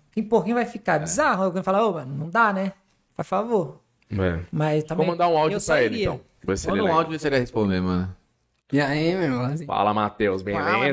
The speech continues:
Speaker 2: meu
Speaker 3: meu irmão?
Speaker 2: irmão.
Speaker 3: Tô aqui com o Caio, com o Raul e com o Dan, que é aqui no nosso podcast, o Pipipi Popopó.
Speaker 2: Popó Podcast, meu
Speaker 3: E,
Speaker 2: irmão.
Speaker 3: mano, a gente tava falando do Zóio.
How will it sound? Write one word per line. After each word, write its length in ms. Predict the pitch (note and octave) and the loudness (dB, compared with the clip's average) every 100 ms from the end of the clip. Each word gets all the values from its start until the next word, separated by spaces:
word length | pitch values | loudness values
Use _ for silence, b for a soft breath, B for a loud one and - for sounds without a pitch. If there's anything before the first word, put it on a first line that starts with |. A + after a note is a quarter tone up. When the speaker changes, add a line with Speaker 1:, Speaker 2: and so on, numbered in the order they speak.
| B2+ | 0
Speaker 2:
meu 60 | A#2+ | 2
Speaker 3:
meu 80 | |
irmão? 180 | A2+ G#2+ | 2 0
Speaker 2:
irmão. 140 | G2 B2 | -2 -2
Speaker 3:
Tô 60 | |
aqui 180 | G#2+ A2+ | -2 -2
com 120 | A2 | 0
o 60 | A2+ | 0
Caio, 720 | - A2 A2 A#2 A#2 A#2+ A#2 - _ b b - | 0 0 2 2 2 0 -4 -12 _ b b -10
com 140 | F#2 | -4
o 40 | G#2 | 0
Raul 380 | G#2+ G2+ A2+ | 2 2 2
e 40 | A2 | 0
com 120 | A2+ | -2
o 40 | |
Dan, 260 | G#2 G#2 A2 | 0 0 2
que 100 | A#2 | 2
é 40 | G#2 | 2
aqui 160 | A2 | 2
no 100 | G#2+ | 0
nosso 320 | G#2+ G2+ - G#2+ _ - | 0 0 -2 -4 _ 0
podcast, 600 | G#2 G2+ G#2+ G#2+ - G#2 | 0 0 0 0 0 -2
o 100 | G2 | 0
Pipipi 640 | - A2+ A2+ G#2+ - A2+ | 0 0 2 -2 0 -2
Popopó. 560 | A2 G2+ G#2 - B2 A2 | -2 0 0 0 0 2
Speaker 2:
Popó 180 | A2+ A#2+ | 0 -2
Podcast, 720 | C3+ C3 B2+ - A#2+ E3 - | -2 -2 -6 -2 0 0 -2
meu 140 | C#3+ A2+ | -4 -2
Speaker 3:
E, 20 | C#3+ | 0
Speaker 2:
irmão. 80 | E3+ F3 | 0 2
Speaker 3:
mano, 140 | B2 | 2
a 40 | |
gente 180 | A#2 C3+ | -2 -2
tava 180 | E3 D3 | 0 2
falando 240 | D3 C#3 A#2+ | 2 0 0
do 100 | G#2+ | -2
Zóio. 520 | F#2+ A2+ C#3+ A2+ | 0 0 2 0